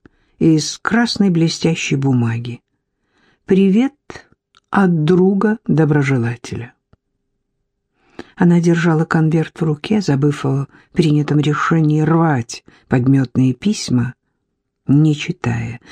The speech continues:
испытывая болезненное любопытство, смешанное со страхом и нетерпением. Ей казалось,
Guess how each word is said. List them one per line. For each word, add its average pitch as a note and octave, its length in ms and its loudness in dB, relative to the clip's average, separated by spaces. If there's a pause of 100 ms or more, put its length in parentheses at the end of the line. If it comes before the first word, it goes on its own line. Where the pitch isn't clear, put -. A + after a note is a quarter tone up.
(180)
испытывая D#3 500 2
болезненное E3 840 2
любопытство, D#3 1080 -2
смешанное C#3 600 0
со - 200 -6
страхом - 680 -8 (520)
и C3 100 -2
нетерпением. A#2+ 840 -4
Ей G#3 260 0
казалось, A#2+ 880 -6